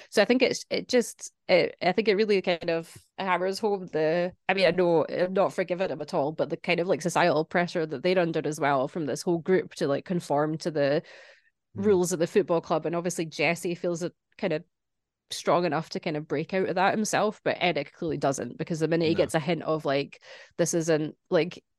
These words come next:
Speaker 1: <laughs> even though it will add him points to his thing, he doesn't want to be involved in it at all. He's just like, "No, they don't think she's, um, cool or hot,
Speaker 2: Doesn't
Speaker 1: so I'm
Speaker 2: someone
Speaker 1: just
Speaker 2: say
Speaker 1: gonna."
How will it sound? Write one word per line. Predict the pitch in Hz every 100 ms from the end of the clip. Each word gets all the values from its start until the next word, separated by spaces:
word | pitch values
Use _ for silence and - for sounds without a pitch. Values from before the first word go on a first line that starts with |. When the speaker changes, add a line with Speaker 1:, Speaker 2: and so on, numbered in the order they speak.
| -
Speaker 1:
<laughs> | 202 226 208 -
even | 254 254 233
though | 233
it | 247 175
will | 202
add | 160 185 190
him | 196 180
points | 175 190 185 -
to | 185
his | 185 180
thing, | 180 170
he | 165
doesn't | 190 175 160
want | 156 156 147 123 - - - -
to | 208
be | 180 165
involved | 160 165 156 165
in | 147
it |
at | 139 180
all. | 147
He's | 160
just | 170 165
like, | 160
"No, | 170 147
they | 147 165
don't | 165 120
think | 156 139
she's, | - 147 165 - - _ -
um, | 151 143 147 - _ -
cool | 170 147
or | 127 151 147
hot, | 147 147
Speaker 2:
Doesn't | - -
Speaker 1:
so | 156
I'm |
Speaker 2:
someone | -
Speaker 1:
just | 214 -
Speaker 2:
say | 220
Speaker 1:
gonna." | 147 135